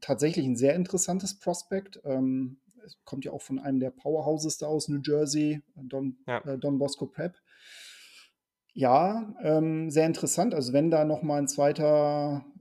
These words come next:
Speaker 1: äh, Jonathan Taylor mit dabei
Speaker 2: <laughs>
Speaker 1: wäre, dann wär das, glaub ich, nicht das Schlechteste für diese Offense.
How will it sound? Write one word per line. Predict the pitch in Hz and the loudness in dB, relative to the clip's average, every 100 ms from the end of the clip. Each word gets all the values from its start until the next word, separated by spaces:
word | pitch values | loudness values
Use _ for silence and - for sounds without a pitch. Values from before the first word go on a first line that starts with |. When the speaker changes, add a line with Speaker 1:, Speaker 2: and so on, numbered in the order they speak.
| - | -10
Speaker 1:
äh, | 139 139 | -6 -4
Jonathan | 135 147 147 139 | 0 0 0 -2
Taylor | 127 139 160 | 0 2 2
mit | 147 143 | 2 -2
dabei | 120 131 160 | 0 2 4
Speaker 2:
<laughs> | |
Speaker 1:
wäre, | 190 185 185 185 180 - | 4 4 4 4 2 -2
dann | 127 139 | 2 4
wär | 143 | 2
das, | 139 | 2
glaub | 143 131 | 0 -2
ich, | - | -4
nicht | 127 | -8
das | 131 | -10
Schlechteste | - 123 - - 110 | -8 -10 -10 -12 -14
für | 120 | -14
diese | 113 120 | -12 -12
Offense. | - - 127 - | -14 -16 -14 -14